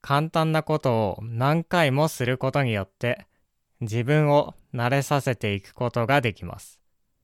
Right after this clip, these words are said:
これは他のことも同じですね。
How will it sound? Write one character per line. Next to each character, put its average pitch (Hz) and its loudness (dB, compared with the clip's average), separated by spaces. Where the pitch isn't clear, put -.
こ 117 -6
れ 117 0
は 123 0
他 156 0
の 170 2
こ 170 0
と 151 2
も 131 0
同 117 -2
じ 135 0
で 113 0
す - -14
ね。 - -16